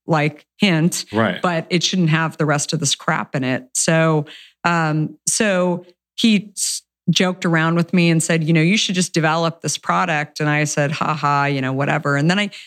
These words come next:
Speaker 1: I went home and started thinking about it, like, maybe that is what I, that maybe that's my calling. I mean,
Speaker 2: Mm-hmm.
Speaker 1: maybe I can actually help people to enjoy water again. And maybe I could actually, you know,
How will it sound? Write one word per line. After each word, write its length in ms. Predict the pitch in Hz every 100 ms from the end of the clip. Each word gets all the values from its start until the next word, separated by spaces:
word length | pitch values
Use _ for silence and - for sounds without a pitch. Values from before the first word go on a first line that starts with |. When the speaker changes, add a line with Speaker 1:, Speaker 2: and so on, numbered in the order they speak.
| _ -
Speaker 1:
I 80 | 196
went 200 | 214 220
home 460 | 196 190 190 185
and 160 | 165 156
started 280 | - 170 156
thinking 400 | 208 240 240 180
about 340 | 151 147 147
it, 320 | 147 151 -
like, 420 | - 147 147 151 _ _ -
maybe 320 | 170 185 202
that 240 | 180 170 170
is 360 | 185 208 151
what 200 | 156 147
I, 480 | 143 147 143 143 135 -
that 160 | 156
maybe 200 | 165 170
that's 300 | 190 170 -
my 80 | 156
calling. 720 | - - 143 196 - 71 -
I 40 | -
mean, 180 | 160 156
Speaker 2:
Mm-hmm. 40 |
Speaker 1:
maybe 300 | 160 175 196
I 80 | 175
can 180 | - 156
actually 760 | 156 160 - 156 147 143 139 - -
help 260 | - 160 -
people 280 | 180 170 156
to 140 | -
enjoy 400 | 139 131 143 147
water 440 | 135 131 143 160 139
again. 580 | 127 135 139 139 135 135 - _ -
And 220 | 151 151
maybe 300 | 156 160 156
I 120 | 151
could 220 | 151 151
actually, 840 | 147 143 143 - 147 143 143 139 139 _ _ -
you 80 | 143
know, 200 | 131